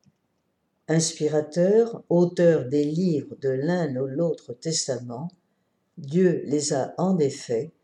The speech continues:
sagement disposés de telle sorte que le nouveau soit caché dans l'ancien et que, dans le nouveau, l'ancien soit dévoilé.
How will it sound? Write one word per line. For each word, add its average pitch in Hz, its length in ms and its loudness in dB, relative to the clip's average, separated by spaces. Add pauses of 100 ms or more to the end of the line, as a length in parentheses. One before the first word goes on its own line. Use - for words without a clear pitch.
(300)
sagement 165 680 0
disposés 151 920 -4 (480)
de 170 160 4
telle 247 340 4
sorte - 680 -4
que 156 80 0
le 139 180 0
nouveau 185 720 0 (300)
soit 143 340 -2
caché 180 520 -2
dans 131 180 -4
l'ancien 113 580 -6 (800)
et 143 160 -2
que, 151 340 -2 (140)
dans 214 240 4
le 190 200 4
nouveau, 127 560 -6 (220)
l'ancien 143 480 -4
soit 139 300 -6
dévoilé. 127 720 -6